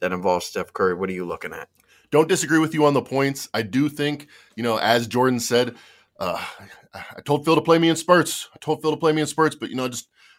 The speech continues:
Speaker 2: couldn't come out of the game." With that foot injury, uh, on his mind, with his legacy on the line, I feel like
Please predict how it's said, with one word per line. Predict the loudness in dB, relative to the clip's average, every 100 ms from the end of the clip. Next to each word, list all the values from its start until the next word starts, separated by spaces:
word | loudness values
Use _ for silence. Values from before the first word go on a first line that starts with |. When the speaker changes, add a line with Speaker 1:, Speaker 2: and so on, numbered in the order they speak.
| -4
Speaker 2:
couldn't | -2 2
come | 4
out | 4
of | 2
the |
game." | 0 0 0 -4 _ _ _ -4
With | -2 2
that | 4 4 4
foot | 2 2 2
injury, | -2 -2 -2 0 0 -2 -6 _ -8
uh, | -6 -4 -6 0
on | 0
his | 2 0
mind, | 0 2 0
with | -2
his | -4 -2
legacy | -2 -2 -6
on | -4 -2
the | 0
line, | 0 -2
I | -4
feel | -2 2
like | 2 0 -4